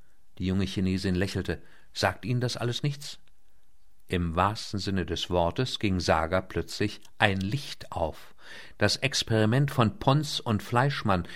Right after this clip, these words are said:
das vor Wochen in der gesamten internationalen Presse für Schlagzeilen gesorgt hatte. Der P und F-Effekt, natürlich. Die beiden Wissenschaftler haben behauptet, erfolgreich ein Experiment durchgeführt zu haben, das alle bisherigen wissenschaftlichen Erkenntnisse über Kernverschmelzung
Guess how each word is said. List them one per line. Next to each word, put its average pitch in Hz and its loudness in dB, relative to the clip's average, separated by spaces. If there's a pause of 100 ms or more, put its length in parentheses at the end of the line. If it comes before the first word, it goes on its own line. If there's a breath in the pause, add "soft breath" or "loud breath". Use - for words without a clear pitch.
(140 loud breath)
das 104 2
vor 101 6
Wochen 135 10
in 107 -2
der 104 6
gesamten 117 2
internationalen 120 4
Presse 139 0
für 107 -2
Schlagzeilen 123 0
gesorgt 95 0
hatte. 92 -2 (520 loud breath)
Der 107 10
P - 2
und - 0
F-Effekt, 139 2
natürlich. 175 8 (280 loud breath)
Die 113 4
beiden 143 10
Wissenschaftler 170 6 (200 loud breath)
haben 131 10
behauptet, 143 8
erfolgreich 151 6
ein 131 2
Experiment 135 6
durchgeführt 139 6
zu 117 4
haben, 107 8 (280 loud breath)
das 107 2
alle 139 8
bisherigen 139 8
wissenschaftlichen 131 2
Erkenntnisse 117 0
über 117 4
Kernverschmelzung 135 4